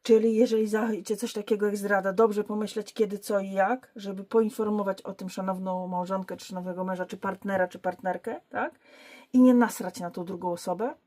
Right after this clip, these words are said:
tak? Czy też przechodząc w drugą opcję, czekając, że z tego może coś się rozwinąć, tak? To nie f-, nafajdać tam, na tą partnerkę z czymś, bo to jest do-, wyższa tak jakby jakość, tak? Czy ta sy-, tu s-, mm, wiele dziedzin życia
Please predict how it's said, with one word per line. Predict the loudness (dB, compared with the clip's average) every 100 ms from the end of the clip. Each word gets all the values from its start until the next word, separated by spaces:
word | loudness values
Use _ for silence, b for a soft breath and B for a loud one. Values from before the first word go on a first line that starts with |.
| _
tak? | -4 -4 _ b b b
Czy | -8
też | -6 -6
przechodząc | -4 0 2 2 -2
w |
drugą | -2 0
opcję, | 0 -2
czekając, | -8 -2 0 0 -2
że | -10
z |
tego | -8 -4
może | -4 -6
coś | -4 -4 -2
się | -4 -2
rozwinąć, | -2 -2 0 2 0 -6 -6
tak? | -2 -2 -2 B B B
To | 0
nie | 2 2
f-, | 2
nafajdać | 0 2 0 4 2 4
tam, | 2 2
na | -4 -4
tą | -4 -4 -6 _ _
partnerkę | -8 -4 -2 -2 -2 -10
z |
czymś, | -10 -12 -16 b b b b b b _ -12 -4
bo |
to | 0
jest | 2
do-, | 2
wyższa | 4 2 2 -2
tak | 0 2
jakby | 2 6
jakość, | 6 6 0 -8 -6
tak? | -6 -6
Czy | -8
ta | -8
sy-, | -8 -10 _
tu | -14
s-, | -14 -14 b b b b b b _ _ _ -16
mm, | -12 -12 -14 _ -16
wiele | -4 6 8 8 6
dziedzin | 4 4 4 0
życia | -2 -4 -4